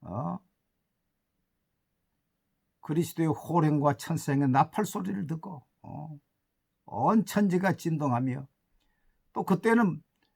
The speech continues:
이미 죽은 사람들이 부활한다 그랬어요. 안상이 왔을 때 부활의 역사가 일어났습니까?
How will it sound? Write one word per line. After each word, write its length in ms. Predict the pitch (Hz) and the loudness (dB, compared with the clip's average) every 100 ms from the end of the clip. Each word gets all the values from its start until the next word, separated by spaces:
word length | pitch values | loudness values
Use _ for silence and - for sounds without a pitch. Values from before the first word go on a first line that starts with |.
| _ _ _ _ | _ _ _ _
이미 320 | 156 196 226 - | -4 4 4 4
죽은 240 | 175 233 | 2 2
사람들이 400 | 185 214 185 170 | 4 4 4 0
부활한다 440 | - 226 208 190 | 6 8 10 8
그랬어요. 540 | 156 131 107 113 92 113 120 _ - 104 107 _ _ _ _ _ - | 4 2 -2 -4 -6 -10 -14 _ -20 -18 -20 _ _ _ _ _ -4
안상이 400 | 185 196 202 202 | -2 4 4 6
왔을 300 | 202 170 170 | 6 4 4
때 140 | 180 | 0
부활의 320 | - 185 180 | 6 8 8
역사가 240 | 180 - 170 | 8 4 2
일어났습니까? 840 | 156 160 139 170 143 131 92 - | 4 2 0 -2 -2 -4 -8 -8